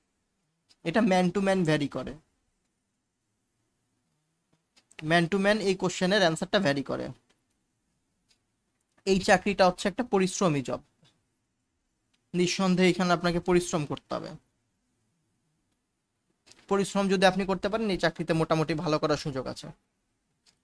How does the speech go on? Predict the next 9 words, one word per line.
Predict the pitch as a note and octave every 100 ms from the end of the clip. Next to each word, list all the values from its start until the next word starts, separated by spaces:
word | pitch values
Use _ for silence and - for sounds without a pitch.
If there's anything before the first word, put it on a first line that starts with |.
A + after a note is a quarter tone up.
| _ _ -
এখন | E3+ A3 D#3+ - _ _
আমরা | D3+ D#3+ F3+ G3
এক | - F3+
একজন | F3+ E3 F#3+
এক | F3+ E3
একটা | F3 F3+
ব্যাকগ্রাউন্ড | D#3 D3+ E3 D#3
থেকে | D3+ D3+
আসি, | A#2+ A#2+ D3